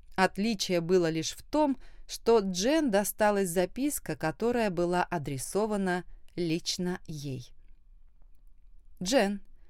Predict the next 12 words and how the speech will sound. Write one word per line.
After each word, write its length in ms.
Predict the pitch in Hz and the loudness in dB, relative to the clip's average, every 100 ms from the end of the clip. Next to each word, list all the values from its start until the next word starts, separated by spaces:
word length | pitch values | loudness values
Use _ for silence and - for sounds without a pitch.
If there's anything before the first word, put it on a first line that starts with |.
| - - - - | -20 -20 -20 -4
мы 140 | 226 226 | 2 4
заметили, 560 | 196 180 170 254 277 | 4 4 0 -2 -2
что 220 | 294 - 233 | -4 -4 -4
из 240 | 190 - | -2 -4
всех 320 | - - 196 | -4 -2 -2
стихий 640 | - - 175 - 277 294 - | -4 -8 -8 -4 -2 -2 -4
ты 120 | 233 | -6
совершенно 760 | 240 214 185 185 - 214 285 277 | -2 0 2 0 -2 0 0 0
не 160 | 254 196 | 0 0
владеешь 640 | 175 156 151 170 208 - - | -2 -2 -2 -2 -2 -6 -8
своей 500 | - 170 165 160 180 | -4 -2 -2 -4 -6
силой. 500 | - 196 139 - | -6 -6 -8 -12